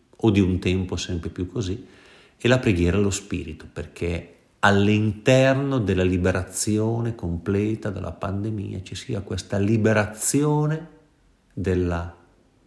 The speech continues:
conversazione cristiana. E usare il termine liberazione,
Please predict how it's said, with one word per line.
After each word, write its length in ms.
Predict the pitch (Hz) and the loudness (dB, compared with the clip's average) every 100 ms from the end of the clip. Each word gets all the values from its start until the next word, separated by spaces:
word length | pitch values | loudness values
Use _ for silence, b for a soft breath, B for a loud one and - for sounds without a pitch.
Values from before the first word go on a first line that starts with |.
| _ _ _ _ _ _ | _ _ _ _ _ _
conversazione 720 | - 98 92 101 - 92 120 101 | -6 -2 -2 -2 -4 -4 -4 -4
cristiana. 680 | - 85 - - - - - _ _ _ _ _ _ _ _ _ _ _ _ _ | -6 -10 -14 -18 -18 -20 -20 _ _ _ _ _ _ _ _ _ _ _ _ _
E 140 | _ 104 | _ -2
usare 240 | 87 98 | 2 2
il 100 | 85 | 0
termine 380 | - 92 95 90 | 0 0 2 2
liberazione, 920 | 87 95 92 85 - - 78 78 85 | 2 4 4 2 -4 -6 -8 -10 -12